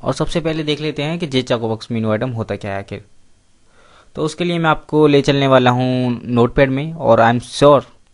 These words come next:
कि आपने कभी ना कभी नोटपैड का यूज़ किया ही होगा और करते होंगे, ठीक है। तो आपने देखा होगा एक नोटपैड में एक ऑप्शन होता है, अ, मेन्यू बार में फॉर्मेट, और फॉर्मेट, अ, में एक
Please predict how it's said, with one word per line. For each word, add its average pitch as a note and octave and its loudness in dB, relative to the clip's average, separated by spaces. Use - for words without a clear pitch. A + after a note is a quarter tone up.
कि A#2 4
आपने A#2 0
कभी A2+ 2
ना A#2+ 2
कभी A2+ 0
नोटपैड A2 0
का G#2+ -2
यूज़ G2+ -4
किया A2+ 2
ही G#2 0
होगा F#2+ -4
और G#2+ -2
करते G#2 -2
होंगे, F#2+ -8
ठीक B2+ -8
है। A2 -8
तो D#3 -2
आपने F3 0
देखा E3+ 0
होगा D3+ 2
एक D3+ 0
नोटपैड D3+ 4
में C3+ -2
एक C#3 -2
ऑप्शन C#3+ 2
होता A#2+ 2
है, F3 0
अ, A#2+ -2
मेन्यू A#2+ 2
बार A2 6
में C#3+ -2
फॉर्मेट, A2+ -2
और B2 -2
फॉर्मेट, C3+ 0
अ, D3 6
में C#3+ 0
एक C#3+ -2